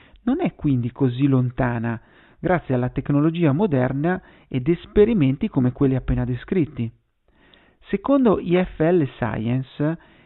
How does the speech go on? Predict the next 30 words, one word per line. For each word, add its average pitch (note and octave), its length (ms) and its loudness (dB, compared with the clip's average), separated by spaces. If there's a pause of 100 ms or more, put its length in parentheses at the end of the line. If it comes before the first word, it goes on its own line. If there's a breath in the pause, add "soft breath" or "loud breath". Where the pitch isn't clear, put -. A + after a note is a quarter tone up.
(120 soft breath)
i F3 180 0
robot F3+ 500 2
del D#3 220 2
D C#3+ 200 0
N E3 200 -2
A B2 280 -6 (320 soft breath)
sono F3+ 460 -2
già A3+ 340 -2
stati F#3+ 300 -2
testati F3 480 -2
nel C#3+ 200 0
corpo C#3+ 300 0
umano, A#2 460 -2 (440 soft breath)
con D3+ 200 6
l'obiettivo F3+ 560 4
di C#3 180 -4
cercare C#3 640 -2
e D3 200 -6
distruggere G#3 680 0
le E3+ 120 4
cellule D3+ 420 2
cem-, C3 260 -2 (160)
tumorali. A2+ 600 0 (920 soft breath)
Questi B3 400 -2
filamenti E3+ 840 0
di C#3 280 -6
D C#3 160 2
N C#3 300 0
A D#3 240 -2
programmati C3 1080 0